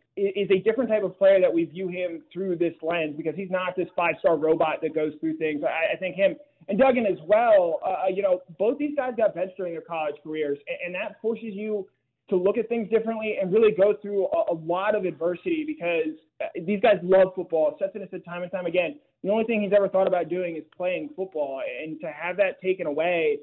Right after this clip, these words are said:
you know, I think it forces you to look at things differently and view things through a different lens. You know, obviously, he's gotta be better than he was at the end of the second quarter, and then obviously in the third quarter. But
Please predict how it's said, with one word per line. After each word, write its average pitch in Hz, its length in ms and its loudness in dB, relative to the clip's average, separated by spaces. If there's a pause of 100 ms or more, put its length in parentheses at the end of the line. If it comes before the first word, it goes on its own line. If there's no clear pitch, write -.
(220)
you 160 80 -4
know, 180 60 0
I 175 140 -4
think 180 160 -6
it 185 140 -4
forces 180 300 -2
you 185 100 -4
to 180 80 0
look 170 180 -2
at 196 140 -6
things 139 260 -6
differently 139 460 -2 (140)
and 147 160 0
view 165 240 4
things 165 240 0
through 156 140 2
a - 20 4
different 160 340 0
lens. 147 320 0
You 147 60 -4
know, 151 120 0
obviously, 165 520 0 (240)
he's 185 160 2
gotta 185 240 4
be 185 100 0
better 180 260 6
than 180 140 -2
he 175 80 -8
was 170 340 0
at - 120 -20
the 160 120 -4
end 160 120 -6
of 165 40 -6
the 165 120 -16
second 170 260 -10
quarter, 170 300 2
and 160 80 2
then 156 100 -6
obviously 165 540 -4
in 156 80 -10
the 147 80 -14
third 170 300 -6
quarter. 151 280 -2
But - 320 -2